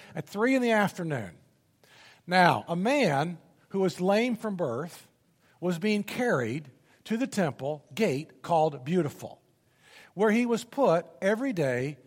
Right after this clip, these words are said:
to beg from those going into the temple courts. When he saw Peter and John about to enter, see, he expects something. He asks them for money.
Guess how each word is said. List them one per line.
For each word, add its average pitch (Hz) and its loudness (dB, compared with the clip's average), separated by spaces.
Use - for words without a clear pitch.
to 208 -4
beg 175 2
from 220 -4
those 185 4
going 170 0
into 214 0
the 170 -4
temple 156 -6
courts. - -8
When 202 -2
he 208 -2
saw 269 4
Peter 262 0
and 170 -2
John 170 4
about 202 2
to 185 -2
enter, 160 0
see, 170 -6
he 202 4
expects - -2
something. - -12
He 208 0
asks 220 2
them 202 0
for 180 -6
money. 165 -4